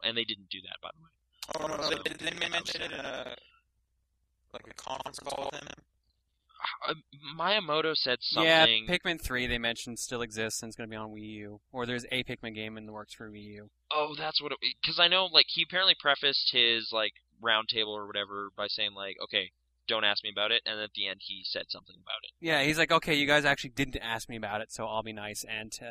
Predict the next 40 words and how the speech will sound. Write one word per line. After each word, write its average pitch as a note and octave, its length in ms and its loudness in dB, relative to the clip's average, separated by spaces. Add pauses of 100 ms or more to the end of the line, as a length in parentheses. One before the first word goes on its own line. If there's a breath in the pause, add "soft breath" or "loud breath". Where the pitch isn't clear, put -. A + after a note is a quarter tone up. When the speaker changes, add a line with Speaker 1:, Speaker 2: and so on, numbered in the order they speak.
(160)
Speaker 3:
tell A2 160 -4
you G#2 100 -12
about - 220 -12
it." - 60 -20 (520)
Speaker 1:
Okay, F#2 400 -4
cool. - 160 -20 (960 soft breath)
Um, G2 600 -12 (560)
did C#3 120 2
you E3 80 4
get F#3+ 140 4
to E3+ 60 -6
play, E3+ 260 2
like, C#3 160 4 (180)
any B2+ 280 4
other C3+ 140 0
Wii C#3+ 240 -6
U D3 200 -2
stuff? F3 320 -4
Like, B2 120 -8
how A#2+ 100 -6
much A#2 180 -6
hands-on G#2+ 380 -6
did G#2+ 120 -16
you G#2 80 -14
get G2+ 160 -8
with - 140 -20
that? C#3 160 -2
Speaker 3:
Okay, C3+ 160 -2
I, D3 300 8
um, D3+ 320 6 (200)
I C3 120 2
got E3 140 6
to F#3 60 -8
check F#3 200 0
out F#3+ 80 2
the E3+ 80 -6
controller C3+ 400 -2
the D3+ 80 -6
first - 260 -6
day. F#3+ 220 0